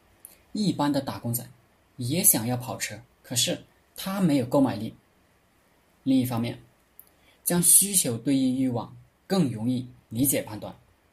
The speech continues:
我发现人的需求都诞生于基本欲望，而所有的欲望都追溯到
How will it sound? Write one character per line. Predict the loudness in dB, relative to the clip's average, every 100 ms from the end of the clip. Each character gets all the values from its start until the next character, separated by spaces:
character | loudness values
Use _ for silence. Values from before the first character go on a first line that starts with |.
| -20 _ -14
我 |
发 | -6 -4
现 | -4 -6 -12 _ _ -20 _ _ _
人 | -2 2 2
的 | 4
需 | 4 4
求 | 2 -2 -8 -18 _ _
都 | -8
诞 | -4 -4
生 | -4 -6 -8
于 | -10 -16 _
基 | 0 0
本 | -2 -6
欲 | -6
望， | -8 -12 _ _ -14 -2
而 |
所 | 2 4 4 4
有 | 2 0
的 | -2
欲 | 0
望 | -2 -4 -10 _ _ _ _ _
都 | -4 -4 -4 -4
追 | -2
溯 | 0 0
到 | -2 -6